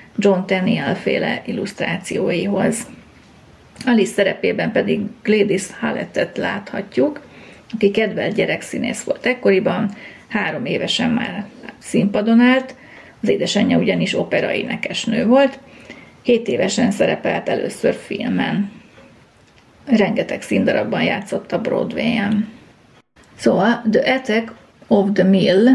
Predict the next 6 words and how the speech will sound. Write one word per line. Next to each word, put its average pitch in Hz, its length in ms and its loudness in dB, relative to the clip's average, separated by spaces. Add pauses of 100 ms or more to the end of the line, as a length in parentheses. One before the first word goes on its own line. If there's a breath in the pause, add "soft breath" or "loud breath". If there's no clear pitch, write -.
vagyis - 320 2
a 190 60 4
malom 202 280 4
elleni - 340 0
támadás, 208 760 0 (240)
ezernyolcszázhetvenes 196 1400 0